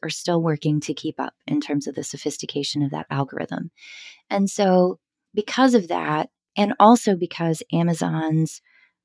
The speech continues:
homepage has a lot of slots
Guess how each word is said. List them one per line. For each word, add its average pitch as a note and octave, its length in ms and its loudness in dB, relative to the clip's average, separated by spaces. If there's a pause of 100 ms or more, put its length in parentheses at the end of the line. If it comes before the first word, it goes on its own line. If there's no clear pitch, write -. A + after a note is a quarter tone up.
(140)
homepage D3 600 -2 (320)
has F3 360 2 (200)
a F3 80 0
lot F3 500 2 (100)
of D#3+ 540 -2 (120)
slots - 840 0